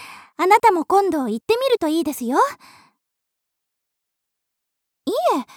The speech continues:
お店にはお二人いらっしゃるようでした。目隠しの方と、もうお一人の方は、お兄様と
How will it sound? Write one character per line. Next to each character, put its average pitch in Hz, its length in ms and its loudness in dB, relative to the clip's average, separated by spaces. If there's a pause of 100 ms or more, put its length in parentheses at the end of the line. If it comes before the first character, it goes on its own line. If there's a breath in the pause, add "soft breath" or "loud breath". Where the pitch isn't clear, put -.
(440 soft breath)
お 277 120 0
店 403 160 0
に 539 340 0
は 214 200 0 (120)
お 240 100 -4
二 - 220 -6
人 508 240 0
い - 40 2
ら 440 80 -2
っ - 20 -10
し - 120 -6
ゃ 523 40 0
る 466 100 2
よ 370 120 -2
う 370 60 -4
で 320 120 -8
し - 100 -12
た。 254 300 -10 (600 loud breath)
目 320 120 -2
隠 349 60 -6 (240)
し - 200 -8
の 330 160 -4
方 294 300 -8
と、 - 160 -12
も 233 1400 -8 (360)
う - 60 -8
お - 20 -8
一 - 260 -6
人 466 160 -4
の 466 140 -6
方 330 340 -12
は、 285 280 -8 (680 loud breath)
お 262 160 -2
兄 330 80 0 (280)
様 370 380 -6
と 330 400 -6